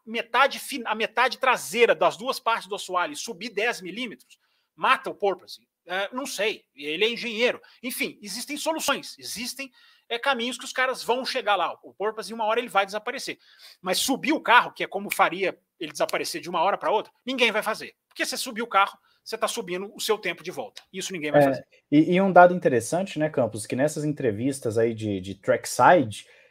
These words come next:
Speaker 2: é, se não me falha a memória, foi o Piastri. Eu posso estar até enganado, pode ter sido o Pietro, mas eu tô com o Piastri na cabeça aqui falando.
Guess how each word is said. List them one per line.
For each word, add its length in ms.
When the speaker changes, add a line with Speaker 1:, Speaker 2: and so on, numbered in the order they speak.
Speaker 2:
é, 340
se 140
não 80
me 100
falha 200
a 20
memória, 280
foi 120
o 40
Piastri. 720
Eu 80
posso 220
estar 140
até 160
enganado, 360
pode 220
ter 80
sido 160
o 40
Pietro, 340
mas 160
eu 100
tô 100
com 140
o 80
Piastri 600
na 120
cabeça 420
aqui 140
falando. 500